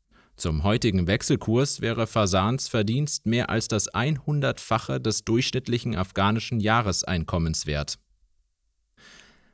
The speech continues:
Zweitausendsechzehn erhielt Fasan wegen ihrer Arbeit mit Computern Drohungen von den Taliban und anderen Konservativen in Afghanistan. Als diese ihr Heim angriffen, beschloss sie zu fliehen.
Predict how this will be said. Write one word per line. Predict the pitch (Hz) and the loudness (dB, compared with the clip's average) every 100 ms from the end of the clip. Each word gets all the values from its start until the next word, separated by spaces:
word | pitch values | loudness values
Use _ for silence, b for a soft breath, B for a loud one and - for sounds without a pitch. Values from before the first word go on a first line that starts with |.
| B - | B -2
Zweitausendsechzehn | 101 101 120 113 110 101 120 - - 147 143 - | 2 4 4 4 4 4 2 0 0 2 0 0
erhielt | 104 110 131 | 0 2 0
Fasan | - 104 90 90 104 117 | 2 2 4 2 2 0
wegen | 107 101 | -2 -2
ihrer | 95 98 90 - | 0 0 2 2
Arbeit | 92 98 107 | 2 2 0
mit | 101 92 | 2 0
Computern | - 95 87 98 - 113 110 107 107 | 0 0 0 -2 -2 0 0 0 -2
Drohungen | 95 90 104 107 95 | 0 2 4 4 2
von | 95 95 | 2 2
den | 92 87 | 2 2
Taliban | 104 107 78 76 69 71 73 | 2 2 2 2 0 -4 -10
und | - 78 - | -8 -6 -2
anderen | - 107 85 78 73 | 0 0 2 0 0
Konservativen | 85 82 73 73 85 78 76 | 0 0 0 -2 -2 -2 -2
in | 58 | -4
Afghanistan. | 71 - 78 71 71 - 65 65 - _ _ _ _ _ _ b b b b b b | -4 -2 -2 -2 -2 -2 -4 -6 -12 _ _ _ _ _ _ b b b b b b
Als | - 98 - | -2 -2 0
diese | 123 131 139 | 2 4 2
ihr | 113 104 101 | 4 4 4
Heim | 104 131 131 | 4 4 2
angriffen, | 90 90 85 95 - 104 110 113 117 - | 2 2 2 -2 0 -2 -2 -4 -8 -4
beschloss | 95 - 98 101 | -2 0 0 0
sie | 101 | 0
zu | - | -2
fliehen. | 90 87 80 - | -2 -2 -2 -4